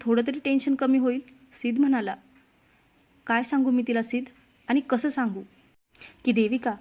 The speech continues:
मला काही दिवसांसाठी टीनासोबत राहावं लागेल, वेळ आली तर मला तिच्यासोबत लग्नाचं नाटकही करावं लागेल. तू माझ्यावर नाराज होऊ नको असं सांगू का तिला? आणि मग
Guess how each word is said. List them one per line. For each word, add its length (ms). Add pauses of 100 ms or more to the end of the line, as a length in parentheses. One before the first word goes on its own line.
(180)
मला 180
काही 180
दिवसांसाठी 580 (160)
टीनासोबत 540
राहावं 260
लागेल, 320 (400)
वेळ 180
आली 220
तर 100
मला 240
तिच्यासोबत 440
लग्नाचं 360
नाटकही 420
करावं 320
लागेल. 300 (1120)
तू 60
माझ्यावर 480 (160)
नाराज 340
होऊ 120
नको 300 (340)
असं 160
सांगू 280
का 200
तिला? 200 (1600)
आणि 140
मग 180